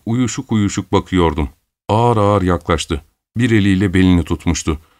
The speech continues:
Öbür elinde de çimleri hafif hafif yokladığı bir baston vardı. Biraz partaldı kılığı,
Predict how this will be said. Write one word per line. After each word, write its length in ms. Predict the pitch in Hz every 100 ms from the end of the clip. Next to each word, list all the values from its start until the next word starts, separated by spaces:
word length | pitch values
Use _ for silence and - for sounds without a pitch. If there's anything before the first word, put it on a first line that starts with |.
| _ _
Öbür 260 | 95 95 104
elinde 380 | 101 101 98 92
de 100 | 98
çimleri 460 | - 107 104 104
hafif 400 | 104 107 104 165
hafif 300 | 117 110 113
yokladığı 500 | 110 101 104 95 110
bir 180 | 98 90
baston 440 | 95 87 95 87 82
vardı. 320 | 78 71 73 _ _ _ _ _ -
Biraz 280 | 110 127 -
partaldı 500 | 113 107 113 104 95
kılığı, 320 | 95 92 82